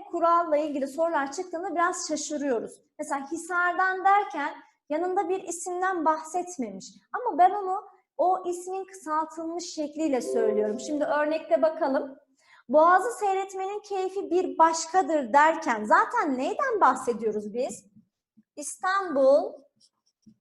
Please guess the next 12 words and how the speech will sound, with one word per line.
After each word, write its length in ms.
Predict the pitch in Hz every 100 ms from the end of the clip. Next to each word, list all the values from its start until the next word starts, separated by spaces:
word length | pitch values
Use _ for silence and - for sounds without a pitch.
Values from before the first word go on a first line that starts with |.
| _ _ - - _ - 220
Boğazı'ndan 720 | 269 285 294 269 294 311 302
bahsediyoruz, 680 | 233 220 - 214 202 196 190
doğru 360 | 220 226 277 359
mu? 300 | 208 180 - _ _ _ _ _ _ _ _ _ _ _ -
İstanbul 580 | 262 - 415 440 381 311
Boğazı 460 | 359 359 359 415
diye 440 | 349 285 233 - -
uzun 340 | 294 330 453
bir 60 | 381
şekilde 400 | 339 - 254 226
yazmamış 800 | 220 269 370 370 311 440 - -
da 400 | 254 226 226